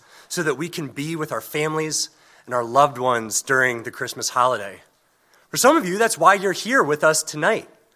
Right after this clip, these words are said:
You know, we, we sympathize with those who have to work tonight or tomorrow, those who are homesick, who cannot see their families during Christmas. Because when we think about Christmas, we think about being with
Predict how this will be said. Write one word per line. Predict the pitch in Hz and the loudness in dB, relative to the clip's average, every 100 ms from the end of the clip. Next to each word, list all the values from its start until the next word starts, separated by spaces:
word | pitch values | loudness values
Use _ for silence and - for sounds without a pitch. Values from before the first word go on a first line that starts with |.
| _ _ _ _ _ _ _ _ - | _ _ _ _ _ _ _ _ 0
You | |
know, | 185 | 2
we, | 196 190 | 2 -2
we | 185 | 2
sympathize | 185 - 262 269 - 147 139 | 4 6 4 2 4 6 6
with | 143 | 0
those | 151 151 139 | -2 -2 -2
who | - 160 | -4 -4
have | 151 | -4
to | 151 | -6
work | 127 175 175 | -2 -2 -4
tonight | - 120 104 - - | -8 -6 -6 -10 -16
or | 113 | -16
tomorrow, | - 110 110 98 87 - _ _ _ _ _ _ _ - | -12 -6 -4 -4 -6 -16 _ _ _ _ _ _ _ -4
those | 143 147 | -2 0
who | |
are | 156 | -2
homesick, | - 156 143 - 180 165 - - - _ _ _ _ - | -2 -6 -2 -2 0 -2 -4 -18 -20 _ _ _ _ -16
who | |
cannot | 151 147 156 165 - | -12 -2 0 0 0
see | - 165 156 | -6 -6 -6
their | 139 | -8
families | - 143 147 135 101 90 - - | -8 -8 -6 -8 -8 -8 -8 -8
during | 120 113 | -8 -8
Christmas. | - 120 - 95 - - - _ _ _ _ _ | -6 -8 -6 -8 -6 -8 -10 _ _ _ _ _
Because | 175 143 | -8 -6
when | 160 | -4
we | 170 | -6
think | 170 - 202 220 | -8 -6 -6 -4
about | 185 156 135 | -4 -2 -2
Christmas, | - - 151 - 107 - - _ _ _ _ _ _ | -4 -8 -8 -8 -8 -8 -8 _ _ _ _ _ _
we | 135 | -14
think | 131 180 180 | -4 -4 -2
about | 147 135 117 - | 2 2 0 -14
being | 139 147 131 107 101 | -8 -4 -4 -8 -6
with | 110 104 - - | -4 -4 -6 -20